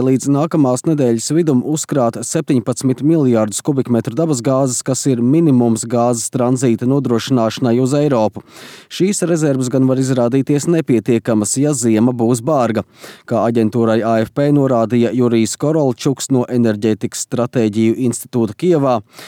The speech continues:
šobrīd Ukrainas pazemes krātuvēs ir aptuveni sešpadsmit miljardi kubikmetru gāzes, bet šis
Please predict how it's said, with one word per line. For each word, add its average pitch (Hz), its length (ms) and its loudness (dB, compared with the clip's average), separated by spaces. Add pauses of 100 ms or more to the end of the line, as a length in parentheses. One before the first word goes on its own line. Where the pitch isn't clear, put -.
(140)
šobrīd 175 400 -2
Ukrainas 127 480 -2
pazemes 117 480 -2
krātuvēs 139 560 -2
ir 139 160 0
aptuveni 120 400 0
sešpadsmit 120 640 -4
miljardi 120 560 0
kubikmetru 117 560 -4
gāzes, 131 480 -2 (400)
bet 113 240 -2
šis 110 240 -6